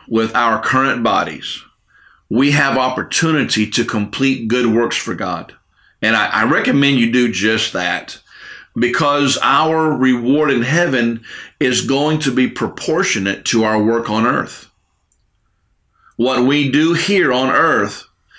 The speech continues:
determines what rewards we receive in heaven. However, now the flip side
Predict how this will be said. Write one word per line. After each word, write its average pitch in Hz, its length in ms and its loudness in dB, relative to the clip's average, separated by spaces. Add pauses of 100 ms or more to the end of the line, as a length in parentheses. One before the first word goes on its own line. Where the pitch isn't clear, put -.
(240)
determines 113 1080 0 (260)
what 117 280 0
rewards 110 880 0 (120)
we 117 100 4
receive 110 460 2
in 110 100 0
heaven. 147 460 -2 (1160)
However, 131 800 0
now 117 300 0
the 117 140 -2
flip 165 400 -2
side 95 640 0